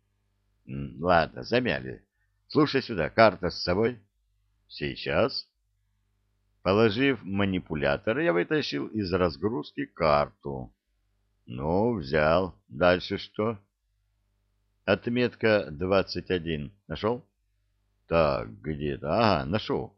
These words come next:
Со стороны дороги в этом направлении отходит группа неизвестных. Они сегодня мину на дороге поставили. Грузовик подорвался.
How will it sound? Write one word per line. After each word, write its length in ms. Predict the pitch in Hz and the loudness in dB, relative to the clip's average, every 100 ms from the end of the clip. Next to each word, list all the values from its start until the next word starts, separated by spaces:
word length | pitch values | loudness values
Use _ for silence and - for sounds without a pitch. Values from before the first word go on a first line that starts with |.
| _ _ _ _ _ _ _ _ _ _ _ _ _ | _ _ _ _ _ _ _ _ _ _ _ _ _
Со 160 | - 98 | -2 -2
стороны 480 | - 110 107 110 | 2 4 4 2
дороги 480 | 98 101 107 110 76 | 2 2 2 0 -2
в 80 | 76 | 0
этом 340 | 90 90 85 | 0 2 0
направлении 760 | 87 80 82 82 92 107 90 73 | 0 0 0 0 0 -2 -4 -6
отходит 600 | 73 90 - 135 131 107 | -4 -4 0 0 0 -4
группа 460 | 98 98 104 - 101 | -4 -4 -4 -4 -2
неизвестных. 1120 | 95 98 87 82 71 64 - - 57 _ _ _ _ _ _ - | -2 -4 -6 -8 -8 -10 -12 -16 -20 _ _ _ _ _ _ 0
Они 280 | 98 120 | 2 2
сегодня 460 | 117 127 127 123 120 | 0 0 0 0 0
мину 440 | 127 135 98 80 | 0 0 0 -2
на 200 | 71 85 | -2 -2
дороге 380 | 87 87 80 73 | 2 2 0 -2
поставили. 720 | - 78 - 69 62 57 57 - _ _ _ - | -6 -8 -4 -4 -4 -6 -12 -18 _ _ _ -8
Грузовик 800 | 90 98 101 127 80 71 _ - | -2 0 2 2 0 -8 _ -6
подорвался. 840 | 78 80 73 71 64 - 64 60 | -2 -2 0 -2 -4 -8 -12 -14